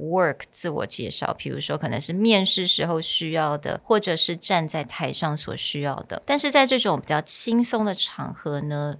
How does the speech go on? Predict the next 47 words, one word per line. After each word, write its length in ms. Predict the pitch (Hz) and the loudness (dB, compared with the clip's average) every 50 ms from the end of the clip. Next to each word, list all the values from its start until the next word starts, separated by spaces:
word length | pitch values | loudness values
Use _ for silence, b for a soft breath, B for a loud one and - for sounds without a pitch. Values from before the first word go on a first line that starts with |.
| - _ | -14 _
反 260 | - - - 196 190 | -2 2 4 4 4
而 300 | 190 196 208 226 254 285 | 4 4 4 4 4 2
你 160 | 294 240 220 233 | 2 2 0 0
把 260 | - - 160 143 131 | 2 2 4 4 2
它 280 | - - - 151 165 | 0 -2 -4 -4 -4
做 280 | 165 - - 220 202 180 | -6 -4 -4 -2 -2 -2
得 80 | 165 156 | -2 -4
比 140 | - 143 | -6 -8
较 480 | 143 - - 170 156 147 143 139 139 135 B B B B B - | -8 -4 -2 0 0 2 0 0 -2 -4 B B B B B -2
有 260 | 160 180 151 185 190 | 0 0 0 0 6
趣 420 | - - - - 294 277 247 220 | 8 8 8 8 6 2 0 0
一 60 | 208 | -2
点， 420 | 202 - - 165 - - - - - _ | -2 -4 -4 -2 -2 -2 -4 -6 -12 _
能 140 | - 151 147 | -6 -4 -2
够 160 | 151 190 175 | -2 0 0
让 280 | 175 175 160 151 143 139 | 0 0 0 0 -2 -4
人 220 | 139 - - 143 | -6 -6 -6 -4
家 480 | 147 - - 151 143 143 139 139 139 - | -2 -2 -2 0 -2 -2 -2 -4 -6 -2
更 400 | - 285 269 247 214 202 180 - - | 2 4 4 6 4 2 0 -2 -2
容 240 | 160 175 175 185 240 | 2 2 4 4 4
易 160 | 294 285 254 | 2 0 -2
记 360 | 247 - - - 269 254 214 | -2 -2 -2 0 0 0 -2
得， 440 | 180 - - 143 135 165 - - - - | -4 -4 -2 -2 0 0 -2 -4 -6 -6
然 140 | 151 156 | -6 -4
后 80 | 170 175 | -4 -2
更 260 | - 226 214 196 180 | 0 0 0 0 0
会 220 | 180 - 208 185 175 - | -2 -2 -2 0 0 0
想 180 | - 151 165 156 | 0 0 -2 -2
要 220 | - 151 151 151 | -2 -2 -2 -2
跟 300 | 151 151 156 151 147 151 | -2 -2 -2 -2 -2 -2
你 280 | 151 147 139 135 135 135 - | -4 -4 -4 -6 -6 -8 -10
做 300 | - - 175 151 147 143 | -6 -4 -2 -2 -2 -4
接 180 | 139 - 143 147 | -4 -4 -4 -4
下 240 | 143 - 151 143 | -2 -2 -2 -2
来 60 | 131 131 | -4 -4
一 120 | - - | -6 -6
些 220 | 151 - 147 143 | -6 -4 -4 -4
交 320 | 135 - - 143 135 135 135 - | -4 -4 -2 -2 -2 -2 -4 -8
谈。 340 | - - - - - - - - _ _ _ _ | -10 -10 -8 -8 -8 -10 -12 -14 _ _ _ _
Let's 200 | - 294 330 - | 4 4 6 6
start 320 | - - - 294 285 - - | 6 6 6 6 6 4 4
with 560 | 208 208 208 208 208 208 - - - - - _ _ | 4 4 6 6 4 2 -4 -10 -14 -16 -18 _ _
one 440 | - 185 190 196 196 196 196 196 190 | -2 4 6 6 6 6 4 2 0
tip 300 | - - 202 - - - | -2 0 0 -2 0 0
that 120 | - 151 | -2 -2
we 360 | 143 143 143 208 - 165 156 | 0 -2 -4 -6 -6 -6 -6
want 280 | 147 147 151 143 139 143 | -2 0 0 0 -2 -2